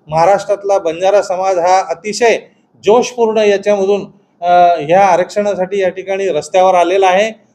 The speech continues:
सात तारखेला लाखोंच्या संख्येने या ठिकाणी ज्यावेळेस आम्हाला प्रतिसाद मिळतोय, आम्ही आता काल जे सतरा अठरा ता-, गावांमध्ये गेले,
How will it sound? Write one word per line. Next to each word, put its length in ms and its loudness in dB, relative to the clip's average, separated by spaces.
सात 260 0
तारखेला 640 0
लाखोंच्या 580 -2
संख्येने 460 -4
या 100 0
ठिकाणी 460 -4
ज्यावेळेस 400 2
आम्हाला 220 -2
प्रतिसाद 500 -4
मिळतोय, 340 -4
आम्ही 260 -4
आता 220 2
काल 300 2
जे 300 2
सतरा 300 0
अठरा 200 0
ता-, 400 2
गावांमध्ये 560 0
गेले, 300 -4